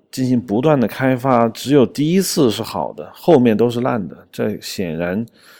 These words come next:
是不可能的。比如说我们中国的《西游记》，《西游记》拍了很多很多次了啊，《西游记》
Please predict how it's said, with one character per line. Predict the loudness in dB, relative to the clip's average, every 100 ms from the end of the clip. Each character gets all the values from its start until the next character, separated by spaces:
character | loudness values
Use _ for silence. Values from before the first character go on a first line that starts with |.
| _ _ _
是 | -8
不 | -8
可 | -6
能 | -8 -8 -10
的。 | -12 -16 _
比 | -8
如 | -6
说 | -4 -6
我 | -6
们 | -8
中 | -6
国 | -2 -2
的 | -2 -4
《西 | -6 -4
游 | -2
记》， | -2 -6 -12 _ _ _ -20 -20 -20 -20 -20 -20 _
《西 | -4 -2
游 |
记》 | 0 2
拍 | 4
了 | 4
很 | 4 0
多 | 2
很 | 2 0
多 | -2
次 | -4 -4
了 | -4
啊， | -6 -12 -16
《西 | -4
游 | -2
记》 | -2 0 0 2